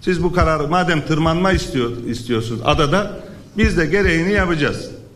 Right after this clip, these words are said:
Kuzey Kıbrıs Türk Cumhuriyeti'ni ve Kıbrıs Türk'ünü korumak için her türlü adım atacağız. Tabii ki hangi adımların atacağı konusunda hangi ilave silahlar gidecek veya takviye olacak,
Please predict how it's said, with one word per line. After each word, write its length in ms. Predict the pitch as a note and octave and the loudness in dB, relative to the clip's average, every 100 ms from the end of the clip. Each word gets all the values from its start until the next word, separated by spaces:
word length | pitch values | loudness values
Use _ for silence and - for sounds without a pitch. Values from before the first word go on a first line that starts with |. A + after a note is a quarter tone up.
| - - - | -20 -20 -8
Kuzey 320 | E3 F3+ G3 F3 | -2 0 0 0
Kıbrıs 320 | C#3+ C#3 - | -2 -2 -2
Türk 200 | F#3+ - | -4 -2
Cumhuriyeti'ni 600 | D#3 C#3+ C#3 C#3 F#3+ E3+ | -2 0 2 0 0 0
ve 120 | C3+ | 0
Kıbrıs 340 | D#3+ F3+ D#3+ - | 0 0 -2 -2
Türk'ünü 380 | D#3+ C#3+ C3 | -2 0 -2
korumak 420 | C3 F#3 F#3 D3 C3+ | 0 2 2 0 -2
için 240 | G3 G3 - - - - - - - | -4 -4 -12 -18 -20 -20 -20 -10 0
her 240 | G#3+ F#3+ | 0 2
türlü 220 | D#3+ D3 | 0 0
adım 260 | F3 F3 D#3+ | 0 2 0
atacağız. 540 | D3 C#3 C#3+ F#3 - - - | 0 0 0 -2 -4 -12 -2
Tabii 340 | G#3 G#3+ F#3+ D#3+ | 0 2 0 0
ki 120 | D#3+ | 0
hangi 340 | D3 G#3+ G#3 | 0 0 0
adımların 420 | F3+ D#3+ D3 C#3+ | 0 2 2 2
atacağı 460 | C#3 C3+ B2+ C3+ C3 | 0 -2 0 0 0
konusunda 580 | C3 B2 B2 B2+ A#2 E2 - - - | -2 -2 -2 0 0 -4 -12 -16 -6
hangi 380 | - F#3+ A3 G3 | 0 2 2 2
ilave 500 | F#3+ D#3 D#3+ D#3 D3 | 2 2 2 2 0
silahlar 480 | C3+ C#3+ C#3 C#3 C3 | 0 0 0 2 0
gidecek 520 | B2+ B2 A#2+ B2 B2 | 0 -2 -2 -2 0
veya 340 | D3 D3 C3+ C3 | 0 0 0 0
takviye 400 | D3 C#3+ D3 C#3 | -2 0 0 0
olacak, 400 | C3 B2+ D#3+ | 0 0 -2